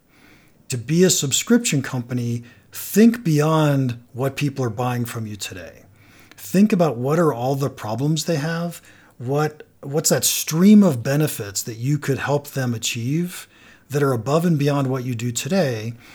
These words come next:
And you can do that because you're offering them services. You're part of their company. And, and if we could start to think that way, then we're much more likely to, to build a successful subscription business. And then the third impediment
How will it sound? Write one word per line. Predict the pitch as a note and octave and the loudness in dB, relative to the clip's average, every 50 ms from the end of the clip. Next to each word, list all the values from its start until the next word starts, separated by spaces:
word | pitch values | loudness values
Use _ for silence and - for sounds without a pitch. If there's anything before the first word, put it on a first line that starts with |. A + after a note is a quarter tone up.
| - - - _ _ - | -20 -20 -20 _ _ -6
And | C#3 C#3 C3+ | -4 -2 -2
you | C#3+ C#3 | -2 -2
can | - D3 C#3+ C3+ | -2 -2 -2 0
do | C3+ G3 A#3 B3 G#3+ | 2 6 6 6 6
that | E3+ D3 C3+ C3 B2 - - | 6 4 0 -2 -4 -6 -8
because | C#3+ C3 - - D3 D3 C#3+ C3+ B2+ B2 C3+ | -8 -8 -4 0 0 0 2 0 0 -2 0
you're | D3+ E3 F3+ F3+ D#3+ A#2+ | 0 0 0 0 0 -2
offering | A2 - D3 - - C#3+ C#3+ C#3 | -2 -2 -2 -2 -2 -2 -2 0
them | C3 B2+ A#2+ A#2+ | 0 -2 -2 -2
services. | - - G3 A3 F#3+ C#3+ A2+ - F#2+ F#2 - | -2 0 2 2 2 2 0 -2 -4 -8 -10
You're | G#2+ G2+ | -12 -12
part | - - C#3+ D3 C#3+ | -8 -6 -4 -4 -2
of | C3 A#2+ | -2 -4
their | B2 A#2 | -4 -6
company. | - - E3+ F3 - A#2 F#2 - - - - _ _ _ _ - - - - - - - - - - - _ _ | -2 -2 -2 -2 -2 -4 -10 -14 -18 -20 -20 _ _ _ _ -20 -20 -20 -20 -20 -20 -20 -20 -20 -20 -20 _ _
And, | B2 C3+ B2+ - | -10 -10 -8 -6
and | C3+ C#3 | -6 -4
if | C3+ B2+ | 0 2
we | F#3+ G3 | 4 4
could | G#3+ - | 4 4
start | - D#3+ C#3+ | 2 0 0
to | A#2 - | -2 -6
think | - - - - G#3 A3 A3 G#3+ - - | -10 -12 -2 4 6 8 8 8 6 2
that | C#3 C3+ B2 A#2 G#2 | -2 -4 -4 -4 -8
way, | A2+ A2 G#2 G2+ G2+ G2+ G2 G2 G2 G2+ - - - _ _ _ - | -10 -12 -10 -10 -12 -12 -12 -12 -14 -14 -16 -18 -20 _ _ _ -14
then | A2 A2+ D3 D#3 D#3 D3 | -6 -2 0 2 2 2
we're | C#3 C#3 | 2 2
much | C3+ C#3 D3 D3+ D3+ - | 2 2 0 0 0 0
more | D#3+ D3+ C#3 | 0 0 0
likely | C3 C3+ C3 C3 C#3 B2+ | 0 0 -2 -2 -4 -6
to, | A2+ A#2 | -6 -6
to | G#2+ - - - C#3 | -8 -10 -8 -6 -6
build | A#2+ G#2 C#3 D3 D3 C3+ C#3 | -4 0 2 2 2 2 2
a | C3 | 0
successful | A#2+ - - B2 A#2 - - C#3 C3 - - - - B2 A#2 | 0 -2 -4 -4 -4 -4 -4 -4 -2 -4 -4 -4 -4 -4 -2
subscription | - - G#2+ G2+ - - - A#2+ A2+ - A2 G2 | -4 -4 -4 -6 -6 -6 -6 -8 -8 -8 -10 -10
business. | F2+ F#2 F2+ - G#2+ A2+ D3 D3+ - - - - - _ _ _ _ _ _ - - - - - - - - - - _ _ _ _ | -10 -10 -8 -8 -8 -8 -8 -8 -8 -8 -10 -14 -18 _ _ _ _ _ _ -20 -20 -20 -20 -20 -20 -20 -20 -20 -20 _ _ _ _
And | D3+ C#3+ D3+ | -4 -2 0
then | D#3 D#3+ D#3 | 2 2 2
the | D3+ | 0
third | - - - A#3+ B3+ B3+ | 0 2 2 4 4 6
impediment | A3 D#3+ - C3 C3+ B2+ B2+ B2+ B2+ B2 B2 A#2+ - | 4 4 2 2 0 0 0 0 0 -2 -2 -6 -8